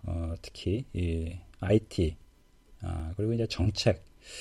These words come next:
이 아마 이 두 가지 단어로 그동안 걸어오셨던 길을 좀 나타낼 수가 있을 것 같아요. 지금 현재 그 일본에 거주하고 있-, 있으십니다마는 뭐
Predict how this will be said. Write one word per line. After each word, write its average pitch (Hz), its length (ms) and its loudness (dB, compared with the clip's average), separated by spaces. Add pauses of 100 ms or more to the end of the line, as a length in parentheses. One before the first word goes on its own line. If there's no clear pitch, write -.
(200)
이 123 60 -2
아마 117 220 6
이 110 80 6
두 113 120 4
가지 117 200 8
단어로 110 580 8
그동안 101 400 2
걸어오셨던 92 880 2
길을 95 360 2
좀 95 200 -2
나타낼 95 380 0
수가 90 260 0 (640)
있을 - 260 -2
것 90 240 2 (260)
같아요. 101 460 2
지금 117 460 4
현재 131 680 4
그 85 460 -2 (380)
일본에 165 440 10
거주하고 131 460 10
있-, 113 280 4
있으십니다마는 120 1080 4 (600)
뭐 - 80 -4